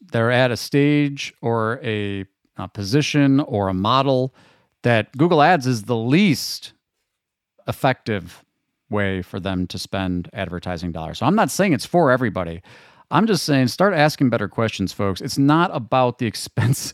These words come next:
<laughs> of the click. That's not the, it, it's part, that's part of it. It's not fair to say it's nothing. It's part of the analysis. But, you know, again, work backwards from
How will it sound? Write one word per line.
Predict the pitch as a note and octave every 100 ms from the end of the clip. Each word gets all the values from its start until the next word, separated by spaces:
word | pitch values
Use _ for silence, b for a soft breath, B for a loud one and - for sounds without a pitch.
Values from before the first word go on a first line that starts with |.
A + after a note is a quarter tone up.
| b b
<laughs> | b -
of | G#2
the | A2+
click. | - B2+ C3 A2+ - - b b b b -
That's | A#2+ -
not | B2 B2 C3 C3+ -
the, | A#2+ B2
it, | C#3 C#3 C3+ -
it's | D#3+
part, | - - B3+
that's | G#3
part | - - C#4+
of | G3
it. | F#3 - _ -
It's | - -
not | G3+
fair | -
to | F#3
say | D3+
it's | D3+ -
nothing. | C#3+ - C#3+ D3+
It's | -
part | - - A3 A3
of | C#3+
the | B2
analysis. | G2+ F2+ F#2 F#2 A#2 B2 - - b b b b b
But, | D#3+ D#3+ -
you | G3
know, | F3 B2+ D#3+ E3+
again, | D3+ A#2+ F#3 E3+ A2+
work | A2 F3+ -
backwards | D#3 D#3+ F#3 D#3 C3+
from | - B2+ B2 A#2+ A#2+